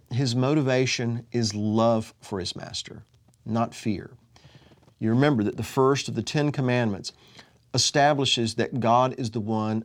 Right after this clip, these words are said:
who delivered Israel from their bondage, and the first and the great command is to love the Lord your God. And so I believe the key to what God wanted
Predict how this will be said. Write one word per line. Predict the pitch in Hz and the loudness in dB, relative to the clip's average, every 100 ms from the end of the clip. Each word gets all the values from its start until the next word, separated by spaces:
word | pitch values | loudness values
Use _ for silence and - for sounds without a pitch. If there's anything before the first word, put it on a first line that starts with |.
| 113 | -4
who | 127 | -2
delivered | 113 113 113 127 139 143 - | 0 2 2 2 2 0 0
Israel | 131 120 123 | 0 0 -2
from | - 131 | -2 -2
their | 123 113 | 0 0
bondage, | 117 117 113 117 113 - - - _ _ _ _ _ - | 0 0 0 0 -4 -10 -20 -20 _ _ _ _ _ -6
and | 131 117 | -2 -2
the | |
first | - - 139 135 - | -2 2 4 4 0
and | 123 117 | -2 0
the | 107 | 0
great | 101 123 127 185 214 - | 0 2 4 4 2 -8
command | - 110 82 80 82 - | -10 -8 -6 -10 -12 -8
is | 110 95 101 - - | -6 -4 -6 -8 -8
to | - 117 110 - | -2 0 -2 -2
love | 110 113 131 135 120 113 117 | 0 2 4 2 0 -4 -4
the | 104 | -2
Lord | 101 98 98 98 - | -2 -2 -2 -4 -8
your | 101 98 95 | -6 -4 -4
God. | 90 - - - - _ - - - - | -6 -10 -10 -12 -16 _ -20 -20 -20 -4
And | 135 | 0
so | - 139 - | 2 4 6
I | 139 - | 6 6
believe | 196 180 160 | 4 4 2
the | 131 | -2
key | 113 - 156 139 139 131 | -6 0 2 4 2 -2
to | - 120 | -4 0
what | 127 - - | 0 0 -6
God | 120 113 113 | 0 2 2
wanted | 107 120 131 120 | 0 -2 0 0